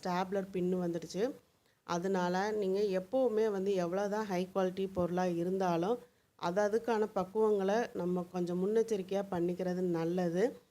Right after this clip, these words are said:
கருப்பட்டியை தயவு செஞ்சு வடிகட்டிட்டே சேர்த்துக்கோங்க. சேர்த்துட்டு நல்லா இந்த மாதிரி கரண்டி வச்சு கிளறி விட்டுட்டே இருங்க. லோ ஃப்ளேம்லேருந்து, அ, மீடியம் ஃப்ளேமுக்கு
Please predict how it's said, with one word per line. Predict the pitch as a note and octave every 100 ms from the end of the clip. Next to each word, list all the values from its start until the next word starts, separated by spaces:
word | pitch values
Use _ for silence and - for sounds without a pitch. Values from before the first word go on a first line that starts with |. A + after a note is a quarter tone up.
| _ _ _
கருப்பட்டியை | F#3+ A#3+ B3+ A#3 A#3 A3
தயவு | F#3 F#3 G3+ G3
செஞ்சு | F#3 F3+ G3+
வடிகட்டிட்டே | F3+ F3 A3 A#3 A#3 F#3 G3 G3
சேர்த்துக்கோங்க. | F3 F3 F3+ F3+ E3 E3+ B3+ - _ _ _ _ _ -
சேர்த்துட்டு | B3 B3+ B3+ - B3
நல்லா | G#3+ G3 G#3
இந்த | A#3+ G#3
மாதிரி | G3 G3 G3+ F#3
கரண்டி | F3+ F#3+ G#3+
வச்சு | F#3 F#3
கிளறி | - F3 F3 F3+
விட்டுட்டே | F3 E3+ F3+ F3+
இருங்க. | E3 E3+ B3
லோ | A3 F#3 F#3
ஃப்ளேம்லேருந்து, | F#3+ F#3 F3+ E3+ E3+ G#3+ F4+ - _ _ _
அ, | F#3 F3+
மீடியம் | F3+ G#3+ A3 G3+
ஃப்ளேமுக்கு | G3 F#3 F3+ F3+